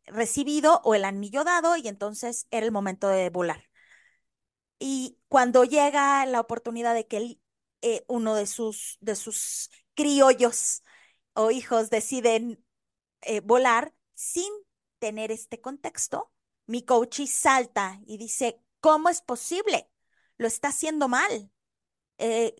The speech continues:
¿qué le pasa? ¿Cómo, cómo es posible? Estoy muy enojado porque está sucediendo esto. ¿Cómo se atreve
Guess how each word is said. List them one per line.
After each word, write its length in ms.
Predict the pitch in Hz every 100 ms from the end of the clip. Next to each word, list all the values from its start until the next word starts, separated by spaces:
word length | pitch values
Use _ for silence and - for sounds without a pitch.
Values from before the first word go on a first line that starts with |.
| _
¿qué 120 | 262
le 100 | 311
pasa? 580 | 330 311 381 - 233 185
¿Cómo, 260 | - 269 - _
cómo 260 | 277 277 330
es 100 | -
posible? 300 | 269 311 233
Estoy 220 | 254 262
muy 200 | 285 330
enojado 720 | 339 - - 294 320 240 - _ _ _ _
porque 260 | - 233 233
está 260 | - - 269
sucediendo 640 | 294 - 254 247 247 247
esto. 360 | 254 269 - 190
¿Cómo 200 | 247 302
se 140 | -
atreve 680 | 226 - 254 247 226 208